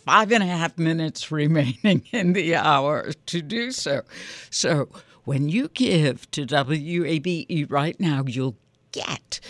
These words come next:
That's because donations are being matched right now. I'm joined once again by Reggie Hicks, our Director of On Air Fundraising and Strategic Initiatives.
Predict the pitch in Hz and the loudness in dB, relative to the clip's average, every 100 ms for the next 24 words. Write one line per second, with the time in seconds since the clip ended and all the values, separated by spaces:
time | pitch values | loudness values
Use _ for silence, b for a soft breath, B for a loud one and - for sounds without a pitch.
0 | B B B - 175 - - 143 - 139 | B B B -6 -6 -6 -8 -8 -4 -4
1 | 123 - 131 139 143 147 - 143 135 123 | -4 -6 -2 0 0 -2 -4 -4 -2 -4
2 | 131 139 127 131 120 131 - - 131 123 | -2 -2 0 0 0 -4 -4 -10 -6 -6
3 | 131 - 139 123 117 117 - B B B | -6 -6 -4 -2 -2 -6 -12 B B B
4 | - 160 147 123 - 143 143 131 123 175 | 0 2 2 0 -2 2 4 2 0 0
5 | 196 - 170 147 143 143 151 127 - 135 | 0 0 -4 0 2 2 0 -4 0 0
6 | 139 120 127 131 - - 139 120 - 120 | 0 -2 -2 -4 -6 -10 -8 -8 -6 -6
7 | 98 - - 143 131 147 127 131 - 139 | -8 -10 -8 -6 -6 -6 -6 -6 -6 -4
8 | 135 123 127 131 135 135 - 147 147 123 | -4 -2 -2 0 0 -4 -6 -4 -4 -4
9 | 143 135 131 151 143 117 117 135 - - | -4 -4 -6 -4 -2 -2 -2 -4 -4 -6
10 | - 220 - - - - - 185 147 147 | -6 -8 -8 -10 -10 -14 -8 -6 -2 -2
11 | 127 - 90 - 127 - - - - | -2 -6 -10 -8 -10 -10 -18 -16 -16